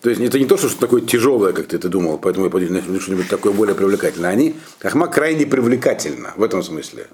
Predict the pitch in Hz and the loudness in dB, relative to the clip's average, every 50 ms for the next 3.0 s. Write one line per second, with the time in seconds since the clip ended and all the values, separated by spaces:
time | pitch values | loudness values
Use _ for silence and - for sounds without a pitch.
0 | _ _ - 71 76 76 78 73 - - - - 90 92 90 87 85 92 98 104 | _ _ -12 -8 -6 -6 -6 -6 -10 -12 -8 -4 -4 -2 0 0 0 2 2 2
1 | 95 95 90 90 82 80 85 92 110 143 170 180 202 - - - - - - - | 0 0 -2 -2 -4 -4 -2 0 2 2 2 0 -2 -6 -12 -18 -20 -20 -20 -20
2 | - - - - - 92 101 101 107 110 107 107 107 101 - - - - 82 - | -20 -20 -20 -10 -2 0 2 2 2 2 2 2 0 0 -2 -4 -2 -2 -2 -2
3 | - | -2